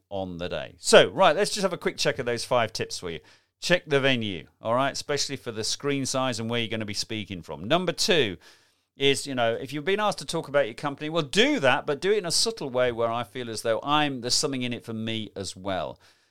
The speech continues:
Don't use the big notes is number three. Don't have complex slides is number four, particularly if the screen size is nowhere near adequate for the audience. And number five, practice delivering in eighty percent of the time so you run on time.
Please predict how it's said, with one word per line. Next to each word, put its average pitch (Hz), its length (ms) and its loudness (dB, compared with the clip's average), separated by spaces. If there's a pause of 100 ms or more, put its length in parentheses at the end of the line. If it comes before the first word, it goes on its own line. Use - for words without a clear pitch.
(120)
Don't 151 280 6
use 123 240 -2
the 113 80 -4
big 107 180 -4
notes 127 300 -2
is 113 120 -6
number 104 200 -6
three. 196 520 -2 (540)
Don't 190 320 10
have 147 220 2
complex 127 420 -2
slides 117 320 0
is 107 140 -6
number 98 200 -4
four, 170 360 0
particularly 131 560 -6
if 110 120 -10
the 107 60 -12
screen 120 460 -4
size 107 380 -4
is 95 180 -10
nowhere 139 520 2
near 135 400 0
adequate 110 460 -6
for 90 60 -20
the 98 140 -6
audience. 123 440 -2 (420)
And 107 140 -8
number 117 260 -2
five, 113 440 -4
practice 139 420 -4
delivering 113 380 -8
in 104 100 -10
eighty 208 220 0
percent 120 240 0
of 104 80 -10
the 151 80 0
time 147 100 0
so 220 200 6
you 214 340 0
run 196 400 -2 (100)
on 214 260 -8
time. 202 720 -12